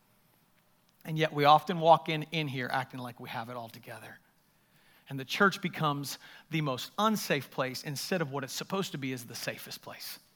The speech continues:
And so what's gonna always happen from this stage, and I wanna give you just a little bit of insight here as we're just being honest and being tr-, transparent, and I hope you hear my heart in this,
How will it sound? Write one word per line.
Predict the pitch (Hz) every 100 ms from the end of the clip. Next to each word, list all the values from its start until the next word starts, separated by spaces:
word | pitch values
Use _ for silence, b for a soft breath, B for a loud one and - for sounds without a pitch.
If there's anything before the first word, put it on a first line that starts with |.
| _ _ _ _ - b b b -
And | 156
so | 165
what's | 143 180 214
gonna | 220 175
always | 170 190 196
happen | - 180 196
from | 170 151
this | 160 175
stage, | - 175 185 202
and | 156
I | 165
wanna | 202
give | 160 185
you | 185
just | 165 165
a |
little | 165 185
bit | 185 170
of | 139
insight | 165 175 - 185 170
here | 190 185
as | 135
we're | 160
just | 180 175
being | 185 160
honest | 156 160 185 -
and | 160
being | 165 160
tr-, | - 156 - 175
transparent, | - 180 165 185 180 180
and |
I | 151
hope | 185
you | 165
hear | 160 170
my | 139
heart | 151 160
in | 185
this, | 196 202 -